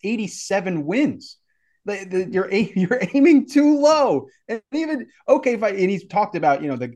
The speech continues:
the, the, the cream of the crop type of teams, the Astros, they, they didn't win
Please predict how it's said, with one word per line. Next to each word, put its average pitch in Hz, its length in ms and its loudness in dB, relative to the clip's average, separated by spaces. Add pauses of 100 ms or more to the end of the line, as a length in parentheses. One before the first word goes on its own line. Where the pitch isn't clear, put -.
(160)
the, 131 100 -8
the, 127 300 -10 (120)
the 139 160 -4 (100)
cream 208 260 -2
of 180 140 -2
the 143 60 -6
crop 151 360 -2
type 127 160 -6
of 123 80 -14
teams, 117 220 -12 (1080)
the 120 220 -14 (4000)
Astros, 120 880 -8
they, 226 280 -8 (160)
they 311 160 -8
didn't 262 340 -4
win 165 180 -2